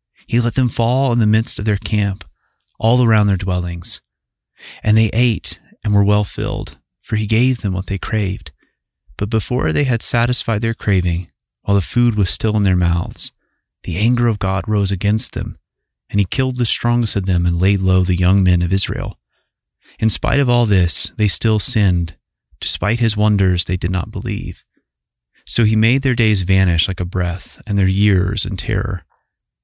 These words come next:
When he killed them, they sought him. They repented and sought God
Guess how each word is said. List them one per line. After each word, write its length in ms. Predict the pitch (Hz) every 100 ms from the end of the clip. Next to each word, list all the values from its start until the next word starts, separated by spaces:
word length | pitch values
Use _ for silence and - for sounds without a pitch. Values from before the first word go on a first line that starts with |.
| _
When 100 | 104
he 60 | 110
killed 320 | - 135 127
them, 180 | 104 92
they 140 | 90
sought 320 | 87 - 110 98
him. 300 | 95 92 - _ _ -
They 100 | 101
repented 580 | 95 113 120 113 90 90
and 140 | 90
sought 260 | - 104 -
God 220 | 92